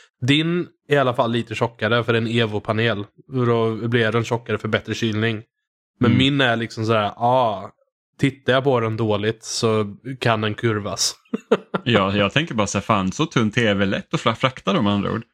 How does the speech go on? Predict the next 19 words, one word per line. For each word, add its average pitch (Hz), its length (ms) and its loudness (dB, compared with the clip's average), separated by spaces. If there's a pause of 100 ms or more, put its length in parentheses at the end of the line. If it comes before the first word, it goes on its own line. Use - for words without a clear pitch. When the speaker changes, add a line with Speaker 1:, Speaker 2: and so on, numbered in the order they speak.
(160)
Speaker 1:
Nej. 147 500 2 (880)
Faktum 156 300 0
är 165 40 4
att, 131 240 -4
eh, 135 60 -6 (180)
Samsungs 170 680 0
första 151 320 0
oled 117 400 -2
var 127 140 2
också 131 220 -6
sådär 120 260 0
lövtunn, 123 880 0
men 131 140 0
de 123 140 0
hade 131 200 0
en 113 100 -2
form 117 200 -2
av 117 100 -10
aluminiumbaksida. 117 1120 -2